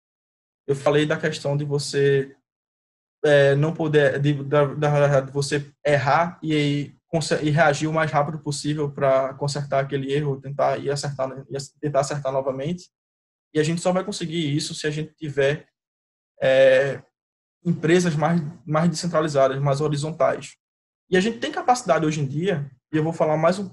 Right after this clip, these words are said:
um, um pouquinho mais na frente, o porquê a gente tem essa capacidade hoje em dia de ser mais horizontal, por conta da, da, da digitalização, né? A gente tem essas informações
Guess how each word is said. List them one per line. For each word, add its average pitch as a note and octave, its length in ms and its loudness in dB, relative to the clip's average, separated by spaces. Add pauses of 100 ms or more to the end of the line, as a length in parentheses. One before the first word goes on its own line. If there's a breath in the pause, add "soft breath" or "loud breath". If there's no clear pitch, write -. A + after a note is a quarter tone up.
(100)
um, C#3 380 -8
um D3 100 -6
pouquinho D3 260 -4
mais D#3+ 120 -4
na D3 80 -2
frente, D3 300 -6
o C#3+ 100 -16
porquê F3+ 340 -4
a G#3 60 0
gente F3 180 -2
tem D3+ 100 -4
essa D3 160 -6
capacidade C#3 540 -4
hoje C3+ 160 -6
em B2+ 60 -6
dia C#3 200 -4
de C3+ 100 -8
ser C#3 120 -10
mais C3+ 160 -4
horizontal, C3+ 680 -4 (1200)
por F3 160 -2
conta D3+ 460 -4 (960)
da, C3+ 760 2
da, D3 200 -2
da D3 300 -2
digitalização, D3+ 720 -2
né? B2+ 80 -12
A - 20 -12
gente C#3 200 -10
tem D3+ 120 -2
essas D3 180 -6
informações C3+ 840 -8